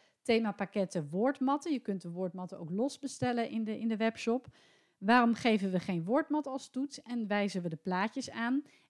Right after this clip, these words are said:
en roepen, of roepen, <laughs> zeggen leerlingen het woord wat erbij hoort?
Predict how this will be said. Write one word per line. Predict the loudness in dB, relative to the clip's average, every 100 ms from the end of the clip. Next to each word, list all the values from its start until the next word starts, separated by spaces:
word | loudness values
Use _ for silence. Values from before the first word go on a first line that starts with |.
| _
en | 0
roepen, | 2 0 2 2 2 -4
of | -8 -4
roepen, | -4 -2 -4 -4 -2
<laughs> | -2 4
zeggen | 4 6 2 4
leerlingen | 4 4 2 0 -2 -6 _
het | -2 -2 0
woord | 0 0
wat | -2 -4
erbij | -4 -4 -6
hoort? | -8 -12 -12